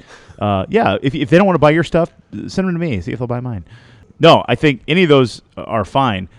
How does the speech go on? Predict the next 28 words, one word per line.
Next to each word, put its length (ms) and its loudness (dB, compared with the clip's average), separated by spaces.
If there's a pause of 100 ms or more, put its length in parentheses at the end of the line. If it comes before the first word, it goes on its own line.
(120)
The, 100 -14
the 160 -10
thing 220 -2
that, 220 0
that 180 -6
some 120 -6
of 60 -2
our 100 0
clients 280 -4
get 100 -16
confused 340 -4
about 320 -6
is 140 -8
when 140 -2
we 80 0
s-, 240 -6
tell 180 0
people 300 -2
it's 120 -8
okay 360 -4
if 100 -8
we 100 -6
say 240 -8
no 340 -6
or 80 -6
it's 120 -16
okay 360 -8
if 280 -18